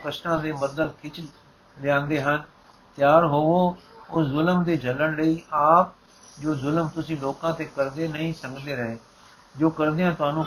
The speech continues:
ਕੌੜਾ ਨਹੀਂ ਲੱਗਾ, ਉਹ ਭੋਗਦਿਆਂ ਦੱਸੇਗਾ ਕਿ ਮੈਂ ਕਿਤਨਾ ਕੌੜਾ ਹਾਂ।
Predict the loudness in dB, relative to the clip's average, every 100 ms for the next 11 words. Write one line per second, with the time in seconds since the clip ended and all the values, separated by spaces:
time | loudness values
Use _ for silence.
0 | -2 2 4 4 0 -6 -6 0 2 2
1 | -4 -20 -20 -16 -10 -8 -2 -2 -2 -2
2 | -2 0 -4 -2 -2 4 4 2 -10 -8
3 | -10 -12 -10 -6 -4 -4 -4 -4 -4 -8
4 | -10